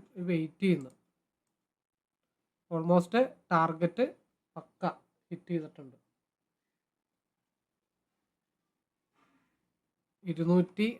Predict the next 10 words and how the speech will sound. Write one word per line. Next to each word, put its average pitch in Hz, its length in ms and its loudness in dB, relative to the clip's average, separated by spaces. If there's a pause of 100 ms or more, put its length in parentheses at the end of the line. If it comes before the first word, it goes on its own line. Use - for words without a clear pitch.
(120)
അൻപത്തിയെട്ട് 170 640 -4
വരെ 165 200 2
പോയിട്ടുണ്ട്. 131 420 -20 (1700)
സിയിലും 202 500 6 (120)
നൂറ്റി 185 320 0
എഴുപത്തഞ്ച് 196 540 2 (140)
ഒരു 190 180 -8
സപ്പോർട്ട് 175 400 0
സോണിലാണ് 185 460 2
നിൽക്കുന്നത്. 139 360 -10